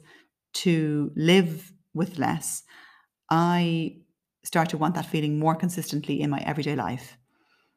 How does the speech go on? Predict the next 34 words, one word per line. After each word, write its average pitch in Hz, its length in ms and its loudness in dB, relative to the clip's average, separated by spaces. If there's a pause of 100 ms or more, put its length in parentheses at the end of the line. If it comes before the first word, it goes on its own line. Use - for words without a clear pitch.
(380)
And 165 120 4
I 160 80 6
see 208 240 2
this - 340 0 (260)
simplifying 165 540 0
process 147 380 -4
as 156 100 -6
a 151 80 0
downward 160 460 0
spiral 147 500 -2
into 202 320 2
the 151 60 -6
depths - 580 -6 (140)
of 147 160 -2
myself 147 600 -4 (540)
and 165 560 4 (1000)
getting 202 240 4
to 196 120 0
know 175 540 4
and 165 480 2 (140)
to - 100 -4
love 175 280 4
myself 190 480 0
more 180 540 2
and 160 480 0
getting 175 200 0
in 165 100 -2
touch 185 280 -6
with - 240 -8
my 160 180 -2
own 185 200 0
essence 190 440 -2
and 170 120 0
embodying 175 720 0